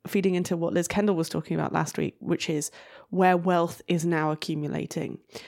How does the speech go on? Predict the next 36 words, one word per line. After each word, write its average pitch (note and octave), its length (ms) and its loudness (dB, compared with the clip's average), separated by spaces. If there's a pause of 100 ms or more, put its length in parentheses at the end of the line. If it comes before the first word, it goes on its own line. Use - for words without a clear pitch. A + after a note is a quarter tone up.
(140)
And F#3+ 100 2
I F#3+ 60 4
think B3 180 2
what G#3 160 0
Peter A3+ 260 0
brings F3+ 220 0
out E3 340 0
really E3+ 260 2
well F3+ 440 4
is D#3 160 0
that - 480 0
global F#3+ 560 4
corporations E3+ 840 0
that D#3 300 -2
rely D#3+ 420 -2
on D#3 300 -2 (200)
innovative E3 420 0
use D#3 220 -6
of D#3 160 -10
data E3+ 640 -2
are F3+ 320 4
able F3+ 240 2
to - 160 -4
accumulate G#3 560 0
wealth D#3 500 -2
in F3+ 120 2
a F3+ 40 2
way F3 200 2
that E3 380 -2
the F3 100 0
state G#3 460 -2 (200)
has - 300 -8
not F#3 280 -2
caught E3+ 340 -2
up - 120 -4
with. - 320 -6